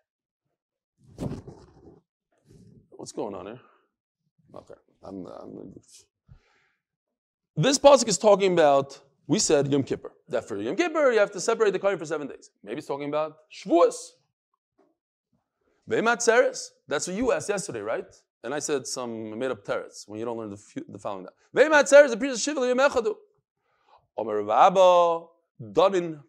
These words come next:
Par Echad, Va'ayil Echad, Mi Par Echad, Va'ayil Echad.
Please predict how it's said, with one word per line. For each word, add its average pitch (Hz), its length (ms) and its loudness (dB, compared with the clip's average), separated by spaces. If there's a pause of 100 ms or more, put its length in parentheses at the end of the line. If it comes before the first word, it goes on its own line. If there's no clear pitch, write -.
Par 170 460 -2
Echad, 151 540 -2 (680)
Va'ayil 156 580 -2
Echad, 120 520 -6 (260)
Mi 127 100 -6
Par 180 440 0 (120)
Echad, 135 420 -4 (400)
Va'ayil 139 520 -4
Echad. 120 340 -6